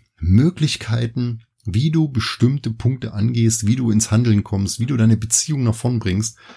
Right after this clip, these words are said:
Und ich erfahre einfach nichts. Ich habe jetzt die aktuellen Zahlen meiner, meiner Podcast-Hörer gar nicht auf Tasche. Da müsste ich jetzt, äh, nachgucken.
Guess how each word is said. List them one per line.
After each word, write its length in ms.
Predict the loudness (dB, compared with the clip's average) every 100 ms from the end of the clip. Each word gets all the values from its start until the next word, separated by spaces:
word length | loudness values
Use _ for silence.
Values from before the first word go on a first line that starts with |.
| -20 _ _ _ _ _ _ _ _ _ _ _ _ _
Und 100 | 0
ich 100 | 2
erfahre 280 | 0 0 -2
einfach 200 | -2 -4
nichts. 400 | -6 -6 -8 -10 _ _ _ _ _ _ _ _ _ _ _ _ _ _ _ _ _ _ _ _ _ _ _
Ich 120 | -2
habe 140 | 0 0
jetzt 120 | 0
die 80 | 0
aktuellen 720 | 0 2 4 6 6 4 2
Zahlen 600 | -2 0 2 2 2 0
meiner, 500 | -2 -2 -2 -2 -4 -4 -8 -8
meiner 180 | -4 -2
Podcast-Hörer 1000 | -2 -4 -2 0 0 2 4 4 2 -2 -6 -20 -20 _ -10 0
gar 140 | 2
nicht 200 | 2 0
auf 180 | -4 -2
Tasche. 380 | 0 2 2 2
Da 80 |
müsste 260 | 0 0 0
ich 120 | -2
jetzt, 360 | -2 -2 -4 -4
äh, 160 | -2
nachgucken. 680 | 0 2 0 -2 -4 -2 -2